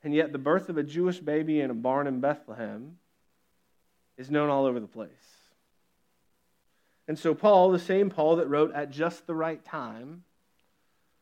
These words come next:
he wrote a letter to Christians living in Rome after Jesus' resurrection and his ascension into heaven. And let me make this point of clarification. The, the fact that there were Christians living in Rome speaks to the fact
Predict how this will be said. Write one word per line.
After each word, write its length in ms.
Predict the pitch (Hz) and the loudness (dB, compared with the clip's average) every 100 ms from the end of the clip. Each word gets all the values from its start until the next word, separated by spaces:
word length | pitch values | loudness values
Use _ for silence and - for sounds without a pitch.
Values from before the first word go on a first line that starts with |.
| _ _ _ _ - | _ _ _ _ -2
he 100 | 185 | 4
wrote 180 | 208 | 6
a 40 | 196 | 8
letter 300 | 185 202 202 | 10 10 8
to 80 | 180 | 4
Christians 560 | - 214 - 190 165 | 0 -2 0 0 0
living 360 | 175 185 180 170 | 0 2 2 0
in 100 | 156 | 0
Rome 580 | 156 147 131 113 113 104 _ _ _ _ _ _ _ _ _ _ - | 2 2 0 -2 -8 -16 _ _ _ _ _ _ _ _ _ _ -14
after 260 | 139 139 135 | -12 -8 -6
Jesus' 440 | 139 147 139 143 | -2 -2 -4 -4
resurrection 600 | 139 131 135 135 - 123 | -4 0 -2 -2 -6 -10
and 260 | 120 117 117 _ _ _ | -10 -12 -18 _ _ _
his 160 | 139 127 | -10 -8
ascension 640 | 110 110 110 151 147 143 | -8 -10 -6 -4 -4 -4
into 220 | 139 120 | -4 -2
heaven. 260 | 135 139 127 | -2 -2 -4
And 100 | 139 | -2
let 100 | 180 | 0
me 100 | 175 | 2
make 200 | 180 180 | 2 0
this 140 | 160 | -6
point 240 | - 175 160 | -2 -2 -2
of 100 | - | 0
clarification. 760 | 165 156 147 165 170 160 135 | 0 0 -4 -4 -4 -4 -6
The, 120 | 123 - _ _ - | -6 -10 _ _ -4
the 80 | 160 | 0
fact 320 | 196 214 220 | 4 4 4
that 140 | 180 | -2
there 140 | 196 196 | 2 4
were 120 | 180 | 2
Christians 520 | 180 214 214 185 160 | 2 0 0 -2 0
living 440 | 156 190 196 190 180 | 2 4 6 4 4
in 160 | 170 | 2
Rome 440 | 160 185 180 147 - _ _ | 2 4 4 2 -2 _ _
speaks 640 | - - - 233 214 - - | -20 -12 -4 -4 -4 -12 -6
to 100 | 190 | -4
the 100 | 170 | -4
fact 680 | - 185 180 156 135 _ | 0 2 2 2 -4 _